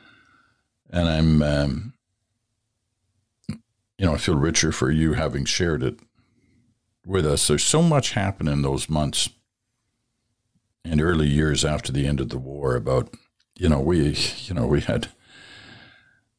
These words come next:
uh, we talked about it the other day. We had the fourth largest Navy in the world. We had a huge Air Force. And a lot of Canada was used as kind of one giant airport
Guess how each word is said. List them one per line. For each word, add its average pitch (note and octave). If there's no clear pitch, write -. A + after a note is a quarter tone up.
uh, A#1
we -
talked -
about C#2
it C2+
the D2
other C2
day. G#2
We D2
had C2
the A#1+
fourth D2+
largest C#2+
Navy G2
in B1+
the B1+
world. A#1
We F2
had D#2
a C#2+
huge F#2+
Air A2+
Force. -
And F2+
a F#2+
lot A2+
of A#2
Canada G2+
was E2
used G2
as E2
kind G#2+
of D#2+
one F2+
giant F#2+
airport F2+